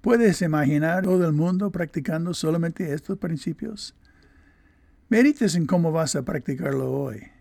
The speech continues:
y llega a una conclusión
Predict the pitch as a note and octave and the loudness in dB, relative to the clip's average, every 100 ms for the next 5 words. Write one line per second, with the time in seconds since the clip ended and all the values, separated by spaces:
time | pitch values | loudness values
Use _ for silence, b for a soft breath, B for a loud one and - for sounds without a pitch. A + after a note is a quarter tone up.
0 | _ _ _ _ _ - D3+ C#3 D#3+ A#3+ | _ _ _ _ _ -6 -6 -4 -2 0
1 | B3+ G#3 G3+ F#3+ F3 D#3 D3+ C#3+ - C#3+ | 2 4 4 4 2 0 0 -2 -2 0
2 | B2 G2 | -2 -4